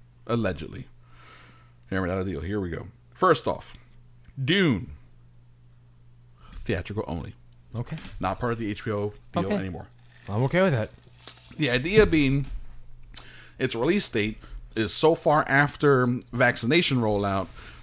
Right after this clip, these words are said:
Speaker 1: that theaters should at least be at, you know, seventy-five percent capacity, like, should be operating. Not, there won't be at a hundred percent, but they operating good enough that you can have a traditional rollout,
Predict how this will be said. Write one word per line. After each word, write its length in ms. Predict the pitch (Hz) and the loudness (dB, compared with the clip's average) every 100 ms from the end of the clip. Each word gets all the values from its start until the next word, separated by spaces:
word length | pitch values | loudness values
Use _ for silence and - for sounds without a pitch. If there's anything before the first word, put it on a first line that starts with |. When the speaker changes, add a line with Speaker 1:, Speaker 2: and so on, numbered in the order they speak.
| - | -10
Speaker 1:
that 340 | 101 101 90 | -2 0 0
theaters 300 | 135 143 131 | 2 4 4
should 160 | - 127 | 4 4
at 100 | 127 | 4
least 300 | 139 139 - | 4 0 -2
be 160 | 131 120 | 0 2
at, 180 | 113 | 2
you 100 | 165 139 | 0 -2
know, 180 | 98 113 - - - - | -2 -8 -14 -20 -20 -18
seventy-five 760 | - - 90 95 101 - 110 | -12 -6 0 0 0 0 0
percent 380 | 107 101 113 107 131 - - - - - | 0 -2 -2 -4 -8 -20 -20 -20 -20 -6
capacity, 680 | 117 - 127 123 - 127 123 | -4 0 0 0 0 0 2
like, 240 | 101 98 | 0 -2
should 160 | - 120 | -4 -2
be 140 | 117 | 0
operating. 540 | 120 117 123 120 123 | 0 -2 -2 0 0
Not, 160 | 151 139 | -2 -2
there 120 | 147 | 0
won't 220 | 165 170 | 4 4
be 100 | 151 | 4
at 220 | 131 117 95 | 2 0 2
a 60 | |
hundred 220 | 123 135 | 2 2
percent, 360 | 139 - 135 135 - - - | 2 2 0 0 -6 -10 -6
but 140 | 123 127 | -2 -2
they 120 | 131 | -2
operating 500 | 120 120 123 113 107 | -2 0 0 2 4
good 160 | 131 131 | 6 6
enough 400 | 120 120 95 - - - - | 6 4 2 -2 -18 -12 -4
that 160 | 101 | -4
you 40 | 107 | -2
can 140 | 110 | -2
have 160 | 104 101 | 0 -2
a 40 | |
traditional 800 | 87 95 107 104 104 101 95 98 101 | -4 -4 -2 0 0 0 0 -2 0
rollout, 560 | 120 135 127 123 123 | 4 6 4 2 0